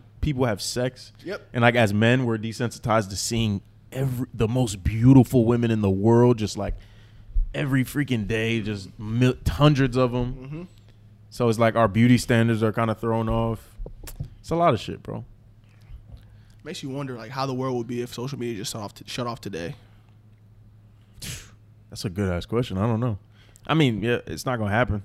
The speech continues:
Speaker 1: in my opinion. It's too, we're so far gone, bro.
Speaker 2: Of course, it's not gonna happen, but
Speaker 1: Yeah.
Speaker 2: it's just wild to think. It's like,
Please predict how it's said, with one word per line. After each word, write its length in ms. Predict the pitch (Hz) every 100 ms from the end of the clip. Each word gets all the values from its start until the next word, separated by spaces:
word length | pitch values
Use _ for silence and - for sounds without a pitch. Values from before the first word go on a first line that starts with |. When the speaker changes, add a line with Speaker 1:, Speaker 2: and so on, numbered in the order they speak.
| -
Speaker 1:
in 80 | 101
my 180 | 107
opinion. 340 | 101 95 95 104 - - -
It's 100 | -
too, 200 | - 123 -
we're 140 | 135
so 240 | - 143 131
far 220 | 117 101
gone, 280 | 98 101 92
bro. 180 | 95 92 - - - _ -
Speaker 2:
Of 100 | -
course, 180 | - 156
it's 60 | 127
not 100 | 131
gonna 120 | 113
happen, 380 | 143 135 64 73
but 120 | -
Speaker 1:
Yeah. 140 | - - - - - -
Speaker 2:
it's 100 | -
just 180 | 117 -
wild 300 | 101 113 -
to 60 |
think. 300 | 101 120 107 - - - - -
It's 120 | -
like, 240 | 69 90